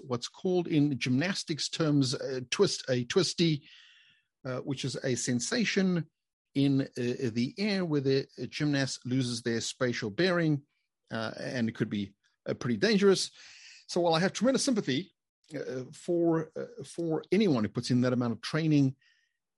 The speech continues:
the, the secular media went a little too far by saying, as a result of the pressure, uh, of, uh, the Olympics, et cetera, she didn't have a choice. And so from a Torah perspective, there's nothing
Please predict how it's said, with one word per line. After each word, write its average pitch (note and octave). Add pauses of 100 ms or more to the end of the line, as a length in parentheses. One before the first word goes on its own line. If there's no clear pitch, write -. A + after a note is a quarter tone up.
(300)
the, C#3 (300)
the C3
secular A3+
media D#3
went C3+ (140)
a -
little C3
too A#2
far - (680)
by A#2+
saying, C#3+
as A2
a A#2+
result C3
of A#2+
the G#2+
pressure, G3 (1080)
uh, B2
of, A2+
uh, -
the A#2
Olympics, E3+
et A#2
cetera, B2+
she C3
didn't C3+
have A#2+
a B2
choice. - (960)
And C3+
so D3+
from F3
a E3+
Torah B3
perspective, E3+
there's B2+
nothing F3+